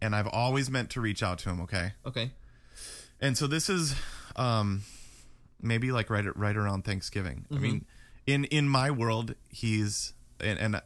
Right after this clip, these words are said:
Speaker 1: this is kind of a bad analogy 'cause maybe people would think this is weird, but he's like Yoda.
Speaker 2: Okay, sure.
Speaker 1: Or, like, Obi-Wan Kenobi or something. I
Speaker 2: Uh-huh.
Speaker 1: think Yoda's better.
Speaker 2: Okay.
Speaker 1: But I don't mean that as a diss, 'cause
Speaker 2: No.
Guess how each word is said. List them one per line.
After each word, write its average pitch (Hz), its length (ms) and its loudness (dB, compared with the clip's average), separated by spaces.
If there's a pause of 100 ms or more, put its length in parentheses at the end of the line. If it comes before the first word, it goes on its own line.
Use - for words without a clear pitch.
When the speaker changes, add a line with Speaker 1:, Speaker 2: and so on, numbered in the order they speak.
(100)
Speaker 1:
this 107 220 -2
is 107 140 0
kind 120 280 -2
of 104 40 2
a 101 40 2
bad 98 240 0
analogy 98 320 -2
'cause 98 280 -6
maybe 101 220 -2
people 92 240 -4
would 92 100 -6
think 92 160 -6
this 92 100 -6
is 95 60 -8
weird, 87 160 -4
but 95 80 -6
he's 123 200 0
like 123 240 0
Yoda. 101 480 0 (380)
Speaker 2:
Okay, 147 360 2 (180)
sure. 147 240 2
Speaker 1:
Or, 113 120 4
like, 107 320 2 (120)
Obi-Wan 117 480 4
Kenobi 95 520 0
or 90 40 0
something. - 420 -4
I 139 60 0
Speaker 2:
Uh-huh. - 180 4
Speaker 1:
think 143 160 2
Yoda's 104 300 2
better. - 340 -6 (200)
Speaker 2:
Okay. 143 280 2 (540)
Speaker 1:
But 110 120 0
I 110 80 4
don't 139 340 4
mean 147 160 4
that 147 160 4
as 127 140 0
a 120 60 0
diss, 101 460 -2
'cause 104 300 -4 (180)
Speaker 2:
No. 143 360 2